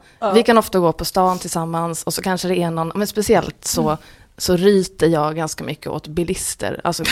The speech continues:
Speaker 1: <laughs>
Speaker 2: ofta att gubbar
Speaker 1: Jag
Speaker 2: i,
Speaker 1: skulle
Speaker 2: i
Speaker 1: inte våga
Speaker 2: keps
Speaker 1: köra bil
Speaker 2: som,
Speaker 1: i
Speaker 2: som
Speaker 1: Herregud,
Speaker 2: kör.
Speaker 1: det skulle vara kaos.
Speaker 2: <laughs> Eh, ja.
Speaker 1: Ja.
Speaker 2: Nej, men, jo, men det stämmer bra.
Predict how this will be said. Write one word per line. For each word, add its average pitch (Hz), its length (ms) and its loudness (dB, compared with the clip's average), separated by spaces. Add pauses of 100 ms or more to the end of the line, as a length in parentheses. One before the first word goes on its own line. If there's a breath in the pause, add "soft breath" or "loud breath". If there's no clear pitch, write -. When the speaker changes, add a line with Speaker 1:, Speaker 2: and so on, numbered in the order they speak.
(120)
Speaker 1:
<laughs> 254 220 -8
Speaker 2:
ofta 190 280 2
att - 80 -4
gubbar 170 580 4
Speaker 1:
Jag 160 140 2
Speaker 2:
i, 180 80 6
Speaker 1:
skulle 170 200 2
Speaker 2:
i - 40 4
Speaker 1:
inte 214 180 4
våga 190 140 2
Speaker 2:
keps 180 180 2
Speaker 1:
köra 180 220 0
bil 190 160 0
Speaker 2:
som, 190 200 6
Speaker 1:
i 226 300 2
Speaker 2:
som 185 120 2
Speaker 1:
Herregud, 208 160 2
Speaker 2:
kör. 165 160 4
Speaker 1:
det - 60 4
skulle - 200 2
vara 151 100 4 (140)
kaos. - 640 -2
Speaker 2:
<laughs> - 460 -6
Eh, 170 60 0 (560 loud breath)
ja. 196 280 6
Speaker 1:
Ja. 175 220 -4 (200)
Speaker 2:
Nej, 214 80 6
men, 240 100 8
jo, 240 80 8
men 240 100 4
det 247 80 0
stämmer 240 260 2
bra. 214 320 4